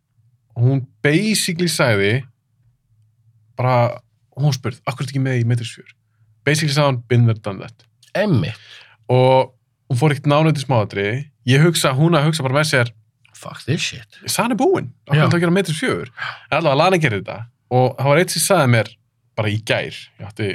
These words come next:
Speaker 1: mjög langt spjall við einn í gær, í síma, í sambandi við þessa mynd. Og hann vildi meina það að, að því að bara, "Á-, af hverju gerði Lana þetta? Af hverju sagði hún ekki bara, fuck it," og fór að gera eitthvað annað?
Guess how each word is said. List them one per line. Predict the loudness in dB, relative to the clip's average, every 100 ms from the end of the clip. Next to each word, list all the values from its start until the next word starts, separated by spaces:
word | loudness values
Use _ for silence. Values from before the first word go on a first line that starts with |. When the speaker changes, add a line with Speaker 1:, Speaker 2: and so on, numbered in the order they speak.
| -10 -10
Speaker 1:
mjög | -4 -2
langt | -2
spjall | -2 -4 -4 -2
við | -4
einn | -4 -8 -16
í | -8
gær, | -4 -4 -6 _
í | -8
síma, | -2 -2 -2 -4
í |
sambandi | -8 -8
við | -10
þessa | -10
mynd. | -16 -20 _ _ _ _ _ _ _ _ _ _ _ -2
Og | -2 0
hann | 0
vildi | 0
meina | 0 0
það | 0 0 -4 -10 _ _ _ _ _ -4
að, | 0 0 -2 _ _
að | -6 -4
því |
að | -2
bara, | -4
"Á-, | -6 -8
af | -10
hverju | -6 -2
gerði | -2 -2
Lana | -4
þetta? | -6 -12 -14 -10
Af | -8
hverju | -4 -2
sagði | 0 0
hún | -2
ekki | 0
bara, | 0 0
fuck | 2 0 -2 -4
it," | -4 -4
og | -8
fór | -8 -4
að |
gera | -2
eitthvað | -2 -6
annað? | -8